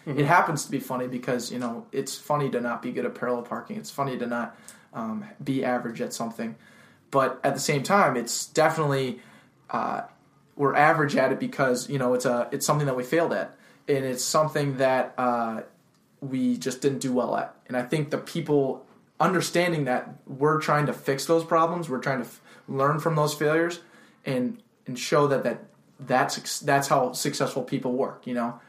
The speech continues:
Speaker 2: And that's kind of where our drive comes through. And I just wanted to clarify and reflect on the average quality for any of our new marketing interns or actually our existing marketing interns, 'cause that's a, something that gets kinda lost in translation sometimes.
Speaker 1: Mm-hmm.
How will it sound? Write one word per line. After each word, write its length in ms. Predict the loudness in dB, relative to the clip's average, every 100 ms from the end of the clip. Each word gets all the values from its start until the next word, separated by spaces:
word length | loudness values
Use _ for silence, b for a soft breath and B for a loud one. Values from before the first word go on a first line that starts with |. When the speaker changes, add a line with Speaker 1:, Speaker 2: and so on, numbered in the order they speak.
| b b
Speaker 2:
And 100 | 0
that's 200 | 2 2
kind 180 | 2 0
of 80 | 2
where 240 | 2 4
our 180 | 4 2
drive 300 | 2 2 2
comes 260 | 0 0 0
through. 300 | 2 2 -2 B -2
And 80 |
I 80 | 0
just 140 | 0 0
wanted 180 | -2 -2
to 60 |
clarify 540 | 2 4 4 4 2 2
and 80 |
reflect 580 | -2 -2 2 2 2 -8 b b b 0
on 180 | 4 4
the 120 | 4
average 300 | 2 2 -2
quality 480 | 0 2 2 0 -6 B -10
for 180 | 2 4
any 140 | 4
of 120 | 4
our 120 | 4 2
new 140 | 2
marketing 380 | 2 0 -2 -4
interns 500 | -4 -4 -4 -4 0
or 300 | 4 6 6
actually 320 | 2 2 2 2
our 80 |
existing 440 | 2 2 -2 -2 -4
marketing 340 | -6 -6 -4
interns, 360 | -4 -2 -4 -4
'cause 140 | -2
that's 160 | 0 2
a, 260 | 2 0 0
something 340 | 0 2 2
that 220 | 0 0
gets 160 | -2 -2
kinda 240 | 0 2
lost 280 | 4 2 0
in 40 |
translation 500 | -4 -4 -2 -2 -4
sometimes. 460 | -8 -10 -12 -12 -6
Speaker 1:
Mm-hmm. 320 | 0 2 0